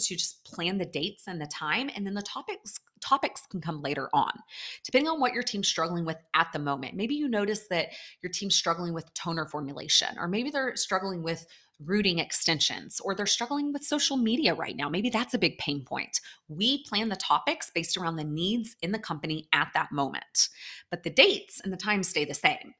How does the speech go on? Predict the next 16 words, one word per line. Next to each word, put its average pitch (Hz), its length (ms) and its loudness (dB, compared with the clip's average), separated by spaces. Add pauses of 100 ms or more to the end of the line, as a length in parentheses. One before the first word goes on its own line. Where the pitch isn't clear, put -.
(320)
So 190 240 4
planning 220 380 -2
for 214 120 2
next 190 320 2
year, 165 180 2
we 156 120 -6
always 185 400 0
do 185 120 -2
'em 185 140 -4
on 175 220 -2
Mondays 156 340 0
or 254 100 -2
Wednesdays. 165 680 2
Um, 151 280 0
we 160 120 -6
have, 160 340 6